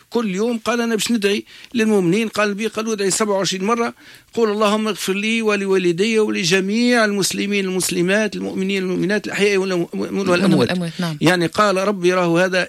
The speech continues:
Speaker 1: يتقبل الدعاء نتاعه ويرزق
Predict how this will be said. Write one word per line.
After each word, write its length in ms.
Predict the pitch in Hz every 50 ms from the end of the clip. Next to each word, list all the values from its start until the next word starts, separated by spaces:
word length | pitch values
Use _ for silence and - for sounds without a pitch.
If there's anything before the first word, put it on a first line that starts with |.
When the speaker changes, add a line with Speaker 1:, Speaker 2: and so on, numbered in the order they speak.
| - -
Speaker 1:
يتقبل 580 | 156 139 160 151 - - - 240 202 170 170
الدعاء 420 | 160 143 135 147 165 139 151 160 143
نتاعه 420 | 127 - 208 220 214 226 247 247 - _ _ _ _ _ - - - - - _ _ -
ويرزق 1300 | 214 139 151 151 147 143 - - - 156 139 151 - 202 147 196 247 247 175 139 123 135 - _ - -